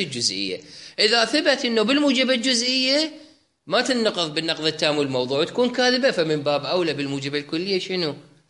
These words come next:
أيضا لا، شنو؟ أيضا لا تنتقض. هذا بالنسبة لمن؟ للموجبة الجزئية.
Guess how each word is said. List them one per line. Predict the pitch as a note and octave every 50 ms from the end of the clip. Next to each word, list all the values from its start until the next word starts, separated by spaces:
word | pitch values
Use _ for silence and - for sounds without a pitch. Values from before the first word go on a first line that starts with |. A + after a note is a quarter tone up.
| _ _ -
أيضا | C3 D3+ D3+ C#3+ C3+ A#2+
لا، | A#2 A#2 B2 C#3+ D#3 A#2 C3
شنو؟ | C3 - F3+ F3+ E3+ C#3+ C#3+ C#3 - - - - _ _ _ B2
أيضا | D3+ E3 D#3+ F#3+ G3 E3+
لا | C#3+ C3 C#3+ F3 G#3+
تنتقض. | A3 - A#3+ A#3 A#3 - A#2+ G#2+ - A2 G#2 G2+ G2+ G2+ G2 F#2+ G2 F#2+ F#2+ F#2 F2+ - - _ -
هذا | D#3+ F3+ G3 G3 F#3+
بالنسبة | F3+ F#3 G3 G#3 G3+ G3+ - G3 - G3+
لمن؟ | G#3 F#3 F3 D#3 D3 D3 - - - - _ _ _
للموجبة | C3+ C3+ C3+ B2+ A#2+ B2 C3+ C3+ E3+ F#3 G3
الجزئية. | E3+ C3 A2 G#2 G2+ F#2 E2 E2+ F2 E2 -